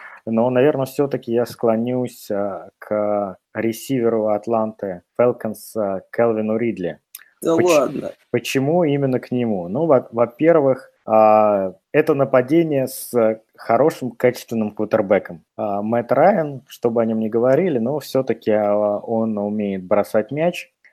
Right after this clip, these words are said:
Speaker 1: а, двигать нападение. Сейчас у него, у них поменялся координатор нападения, вместо Саркисяна пришел Кеттер, э, который, может быть, не очень хороший главный тренер, но в, в целом в профессиональном нападении он, э,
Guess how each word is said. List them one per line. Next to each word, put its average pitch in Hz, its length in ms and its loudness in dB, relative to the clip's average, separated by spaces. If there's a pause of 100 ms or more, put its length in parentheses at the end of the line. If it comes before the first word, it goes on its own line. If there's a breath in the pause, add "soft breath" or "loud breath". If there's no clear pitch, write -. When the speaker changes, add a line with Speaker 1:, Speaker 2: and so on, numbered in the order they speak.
(140)
Speaker 1:
а, 104 400 2
двигать 113 460 -4
нападение. 127 720 2
Сейчас - 280 -2
у 117 40 -4
него, 107 240 -2
у 123 80 -8
них 117 180 -6
поменялся 110 420 -2
координатор 127 680 0
нападения, 120 720 -2
вместо 98 540 -4
Саркисяна 101 760 -6
пришел 95 540 -10
Кеттер, 139 520 -6 (160)
э, 196 160 -4
который, 110 280 2
может 113 200 0
быть, 110 120 -8
не 123 80 -2
очень 113 180 -4
хороший 113 340 0
главный 135 340 2
тренер, 98 440 -2
но 123 340 -4
в, - 200 -20
в - 140 -14
целом 135 400 2
в - 40 -20
профессиональном 110 600 -2
нападении 107 680 0
он, 98 380 -4
э, 90 260 -14